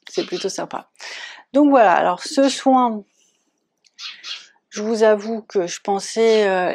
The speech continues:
y ajouter plus de petites touches pour le clôturer, et je me rends compte que non, il y a vraiment un vrai besoin, il y a un vrai besoin là. Donc, euh,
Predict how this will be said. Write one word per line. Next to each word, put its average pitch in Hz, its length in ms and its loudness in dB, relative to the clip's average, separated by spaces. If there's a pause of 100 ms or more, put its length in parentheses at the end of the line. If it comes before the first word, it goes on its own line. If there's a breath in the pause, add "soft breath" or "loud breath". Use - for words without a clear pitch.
y 226 180 2
ajouter 220 460 0
plus 214 340 -10
de 196 140 -6
petites 202 420 -12
touches - 560 -10 (880 loud breath)
pour 202 160 2
le 202 160 6
clôturer, 202 920 -2
et 180 120 -8
je 175 140 -8
me 175 220 -6
rends 170 200 -8
compte 214 300 -8
que - 80 -2
non, 233 240 0
il 202 100 -6
y 185 60 -12
a 160 160 -8
vraiment 180 340 -2
un 190 80 -2
vrai 185 220 -6
besoin, 190 720 -8 (140)
il 196 80 -20
y - 20 -16
a - 60 -14
un 175 100 -10
vrai 190 220 -4
besoin 160 360 -10
là. 101 280 -16 (840 loud breath)
Donc, 190 400 -8
euh, 170 480 -6